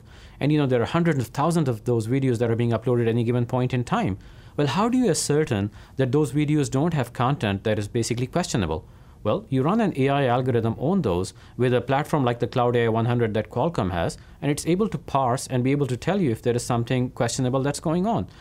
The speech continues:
At the same time, there are, like, so many different levels of it, right? Another key capability that A I provides is it can actually improve the quality or resolution of a video. So, for example, you might be in a location where you don't have that much of bandwidth on your device.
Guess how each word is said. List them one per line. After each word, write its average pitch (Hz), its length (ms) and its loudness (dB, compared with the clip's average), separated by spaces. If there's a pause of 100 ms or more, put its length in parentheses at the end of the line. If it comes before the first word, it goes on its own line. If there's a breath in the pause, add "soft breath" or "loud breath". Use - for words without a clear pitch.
(280 loud breath)
At 135 100 0
the 147 80 0
same 196 280 0
time, 160 260 0
there 160 100 2
are, 170 40 0
like, 165 180 2
so - 180 -2
many 247 140 2
different 156 280 0
levels 120 300 2
of 101 140 -2
it, 104 100 -2
right? 135 160 0
Another 170 220 2
key 175 240 -2
capability 143 600 -2
that 120 400 -2
A 127 120 2
I 135 120 2
provides 127 520 0
is 92 200 0 (320 loud breath)
it 165 120 0
can 214 120 0
actually 233 360 -2
improve 190 460 0
the 156 60 -2
quality 170 540 0
or 143 60 4
resolution 120 720 2 (260 loud breath)
of 127 140 0
a 139 60 2
video. 107 360 0 (280 loud breath)
So, - 100 -10
for 160 120 2
example, 160 480 2
you 131 120 2
might 156 260 0
be 151 180 2
in 127 100 2
a 120 160 0
location 127 520 0
where 113 140 2
you 113 100 2
don't 131 260 0
have 117 360 0 (240 loud breath)
that 139 240 0
much 160 140 0
of - 160 -4
bandwidth 120 500 2
on 107 120 0
your 101 100 0
device. 104 460 -2